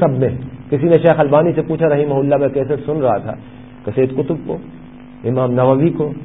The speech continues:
اور تیسرے کون تھے؟ ابن حجر رحمہ اللہ کو،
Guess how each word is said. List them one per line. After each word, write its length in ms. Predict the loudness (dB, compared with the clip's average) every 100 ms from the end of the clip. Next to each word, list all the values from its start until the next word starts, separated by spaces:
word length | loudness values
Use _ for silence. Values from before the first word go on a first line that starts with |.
| -18 -20 -20 -20 -20 -20 -20 -20 -4
اور 280 | 2 6 6 4 -6 -14 -18 -18 -18 -18 -20 -20 -20 -6
تیسرے 260 | -6 -2 -4
کون 220 | -4 -8
تھے؟ 120 | -8 -16 -18 -18 -18 -16 -18 -18 -20 -20 -20 -2
ابن 120 | 4 4 4
حجر 520 | 2 0 -6 -14 -4
رحمہ 300 | 0 2 2
اللہ 220 | 0 -2
کو، 60 | -6